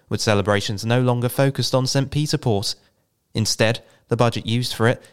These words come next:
is being given to the island's Dazanes to organise celebrations in their own parishes. Questions are being asked whether the man appointed to lead Jersey's mental health provision will stay on permanently to steady the service or not. The government has suggested Andy Weir may be able to stay on when his twelve-month secondment ends,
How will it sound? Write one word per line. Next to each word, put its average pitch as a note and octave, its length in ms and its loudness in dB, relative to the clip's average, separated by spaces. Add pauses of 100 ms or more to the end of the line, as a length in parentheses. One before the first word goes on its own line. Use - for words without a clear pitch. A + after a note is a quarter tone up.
is B2 120 -4
being D3+ 220 2
given D#3 240 0
to - 80 -4
the C#3 140 0
island's D3 400 0
Dazanes C#3 560 0
to A#2 100 -2
organise A#2 420 0
celebrations A#2+ 680 0
in C3+ 80 2
their C3+ 180 4
own D3 180 2
parishes. G#2 600 0 (1300)
Questions G#2 480 0
are - 20 2
being G#2 240 2
asked A2 320 0
whether A#2+ 180 2
the A#2 140 0
man B2 240 0
appointed C3+ 460 -2
to C3 100 -2
lead B2+ 220 -2
Jersey's B2+ 360 0
mental C3 280 -2
health C#3+ 260 0
provision C3 460 0 (260)
will C3+ 100 -2
stay D3+ 280 0
on D#3 160 -2
permanently C3+ 580 0
to - 100 -10
steady C#3+ 300 0
the C#3+ 100 2
service D3+ 460 2
or A2+ 80 2
not. G#2 320 0 (420)
The G#2+ 80 -2
government G2+ 380 0
has G#2+ 100 -4
suggested A#2 540 -2
Andy B2 240 0
Weir A#2+ 240 0
may B2+ 220 0
be B2 100 0
able B2+ 220 0
to C3 100 -4
stay C3 240 0
on D3 160 2
when A#2+ 160 0
his A#2 140 -4
twelve-month G2+ 540 0
secondment G#2+ 500 -4
ends, G2 340 -2